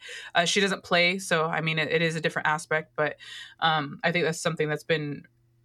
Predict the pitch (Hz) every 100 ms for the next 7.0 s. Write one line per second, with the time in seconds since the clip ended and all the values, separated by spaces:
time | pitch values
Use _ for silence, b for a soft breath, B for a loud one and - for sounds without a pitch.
0 | _ 196 214 208 208 214 196 196 190 175
1 | 170 - 175 190 202 180 180 - 175 175
2 | 196 - 180 - 175 175 196 190 190 180
3 | 160 - 185 247 - - 170 202 240 214
4 | - 190 185 214 233 190 165 160 165 185
5 | 233 220 180 190 196 190 190 180 208 196
6 | 175 170 165 170 196 165 151 147 170 156